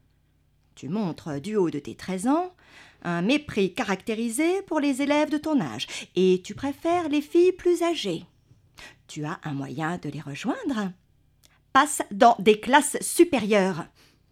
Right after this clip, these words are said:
Mais tu n'en prends pas le chemin, jusqu'à présent, du moins. Je suis la seule à t'écrire sur ce ton, je le sais.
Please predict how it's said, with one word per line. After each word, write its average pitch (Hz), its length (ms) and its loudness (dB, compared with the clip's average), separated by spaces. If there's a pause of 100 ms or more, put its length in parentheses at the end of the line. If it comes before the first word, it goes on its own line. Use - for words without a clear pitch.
Mais 220 240 -2
tu 208 80 -2
n'en 175 100 0
prends 185 140 0
pas 359 140 6
le 359 40 -6
chemin, 226 340 4 (380)
jusqu'à 330 300 -2
présent, 202 420 -2 (140)
du 170 80 -6
moins. 180 180 -6 (1800)
Je - 120 -14
suis 233 200 -2
la 180 100 2
seule 262 240 2
à 185 60 4
t'écrire 220 340 -2
sur - 160 -8
ce - 120 -4
ton, 147 340 2
je 185 140 -4
le 165 100 -2
sais. - 200 -8